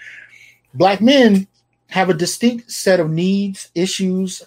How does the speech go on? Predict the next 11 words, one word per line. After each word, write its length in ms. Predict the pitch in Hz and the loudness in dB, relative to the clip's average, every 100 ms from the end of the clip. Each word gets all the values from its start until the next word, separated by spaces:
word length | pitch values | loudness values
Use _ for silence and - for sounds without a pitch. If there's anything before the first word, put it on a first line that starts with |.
| _ | _
uh, 140 | 135 127 | -6 -4
and 200 | 147 143 | -6 -8
concerns 600 | 147 131 214 220 170 151 | -10 -4 -2 0 -2 -4
that 120 | 151 | -2
often 300 | 160 190 185 | -2 -2 -2
don't 200 | 175 185 | -2 0
get 160 | 170 175 | -2 0
brought 220 | 170 170 | 0 2
up. 160 | 151 - _ _ _ _ _ _ _ _ - | -2 -8 _ _ _ _ _ _ _ _ -6
Um, 520 | 131 123 117 120 117 _ _ _ _ _ | -4 -2 -4 -6 -8 _ _ _ _ _
um, 720 | 120 117 117 113 110 107 117 | -10 -8 -6 -8 -10 -14 -20